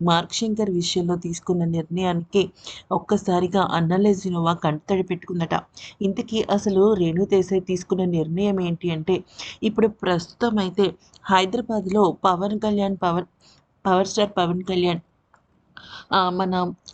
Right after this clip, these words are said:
ఆ, వాళ్ళ భార్య అన్నా లెజినోవా కుటుంబం అంతా కూడా, ఆ, కొణిదెల ఇంట్లో అంటే చిరంజీవి వాళ్ళ ఇంట్లో ఉంటున్నట్టు తెలుస్తుంది. అయితే రేణు దేశాయ్ ఏమంది అంటే, "నేను, ఆ, అన్-,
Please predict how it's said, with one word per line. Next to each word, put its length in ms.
ఆ, 260
వాళ్ళ 420
భార్య 360
అన్నా 360
లెజినోవా 580
కుటుంబం 480
అంతా 220
కూడా, 380
ఆ, 140
కొణిదెల 440
ఇంట్లో 320
అంటే 220
చిరంజీవి 480
వాళ్ళ 200
ఇంట్లో 300
ఉంటున్నట్టు 460
తెలుస్తుంది. 580
అయితే 280
రేణు 300
దేశాయ్ 360
ఏమంది 440
అంటే, 340
"నేను, 640
ఆ, 360
అన్-, 240